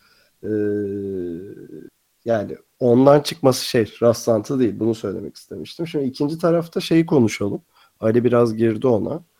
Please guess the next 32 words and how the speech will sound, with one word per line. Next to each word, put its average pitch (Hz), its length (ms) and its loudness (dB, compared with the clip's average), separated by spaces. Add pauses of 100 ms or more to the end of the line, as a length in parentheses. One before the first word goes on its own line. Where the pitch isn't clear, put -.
(440)
Ee, 101 40 -12 (180)
hani 113 280 -4
bu 135 120 4
iş 160 200 -2
nasıl 147 260 4
olur 98 240 2
ha? 95 160 -10 (200)
Yani 95 180 -8
tamam, 110 380 2 (180)
bu 110 100 0
işin 113 200 -2
çok 123 260 -4
zor 120 180 6
olduğunu 110 400 2
biliyoruz 107 460 -2
yani. 87 200 -14 (140)
Anlaşılıyor 98 600 -6
zaten. - 440 -16 (680)
Ee, - 40 -10 (360)
böyle 110 180 4
yok 113 200 2
salary 113 440 4
cap'miş, 123 600 -4
yok 104 140 -8 (140)
minimum 110 600 0 (120)
ücretmiş 113 640 -2
gibi 101 220 -2
şeylerin 104 680 0 (380)
de 110 80 2
imkansız 95 580 -4
olduğunu 82 400 -8 (100)
biliyoruz. 92 460 -10